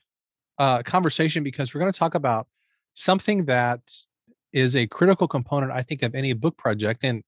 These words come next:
for any business, really, for that matter. But specifically, we're nailing this down in regards to books, and that is, what do you want a book to do for you? So let's start with this.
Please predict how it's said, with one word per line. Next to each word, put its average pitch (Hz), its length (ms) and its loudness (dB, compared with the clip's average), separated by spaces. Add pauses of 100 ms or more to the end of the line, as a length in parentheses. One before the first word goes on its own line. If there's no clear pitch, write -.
(120)
for - 100 -2
any 127 140 0
business, 110 500 -2
really, 107 320 0
for 104 140 -8
that 113 180 0
matter. 107 240 -2
But 101 180 -4 (380)
specifically, 185 560 0
we're 139 160 4
nailing 135 360 2
this 127 180 -4
down 117 280 -4
in 117 120 -8
regards 117 340 -6
to - 80 -12
books, 123 300 0
and 120 100 -2
that 123 140 2
is, 117 200 -2 (360)
what 151 100 2
do 170 60 6
you 160 60 8
want 139 200 4 (180)
a 120 60 0
book 120 200 0
to 113 100 -6
do 113 180 0
for 113 140 -6
you? 95 280 -10 (680)
So 175 560 4 (220)
let's 190 280 4
start 247 320 4
with 131 200 0
this. 120 320 -2